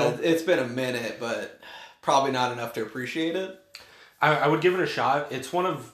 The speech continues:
Speaker 1: the best horror movies that only has, like, one jump scare in it.
Speaker 2: Fair
Speaker 1: It's
Speaker 2: enough.
Speaker 1: not even really a jump scare, 'cause there's no, like, loud noise.
Speaker 2: So, so it's a jump?
Speaker 1: It's a scare.
Speaker 2: Oh, shit. <laughs> We just put that shit together.
Speaker 1: <laughs>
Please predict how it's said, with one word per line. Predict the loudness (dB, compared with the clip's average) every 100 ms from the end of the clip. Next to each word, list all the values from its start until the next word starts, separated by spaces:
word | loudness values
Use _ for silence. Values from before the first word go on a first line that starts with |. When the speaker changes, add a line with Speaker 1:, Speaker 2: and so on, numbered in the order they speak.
| _ -6
Speaker 1:
the | -6
best | -6 -2 -2 -2
horror | -2 0 0
movies | -2 -4 -2
that | -2 -2
only | -4 -4 -2
has, | -2 -4
like, | -6 -6
one | -2 -2 -2
jump | -4 -4
scare | -4 -4 -2
in |
it. | -4 -6 -12 _ _
Speaker 2:
Fair | 0
Speaker 1:
It's | 2 4
Speaker 2:
enough. | 4
Speaker 1:
not | 4
even | -2
really | -2
a |
jump | -2 -6
scare, | -6 -10 -12 _ _ _ -20 _ _ -14
'cause | -6
there's | -2
no, | 0 2 2 0
like, | -4 -6
loud | -2 -2 -4
noise. | -8 -10 -12 -14 -18 _ _ _ _ _ _ _ _ _ _ _ _
Speaker 2:
So, | -16 -16 _
so | -14 -12
it's | -12
a | -16
jump? | -14 -14 -14 -18 -20 -20 -20 _ _ _ _ _
Speaker 1:
It's | -16
a | -10
scare. | -6 -2 -2 -4 -10 -2
Speaker 2:
Oh, | -2
shit. | 0 0 2 2 0 -4
<laughs> | -4 0 0 -2 -2
We | 2
just | 2 4
put | 6
that | 8 6
shit | 4
together. | -2 4 6 6 2 -2 0
Speaker 1:
<laughs> | 0 0 -10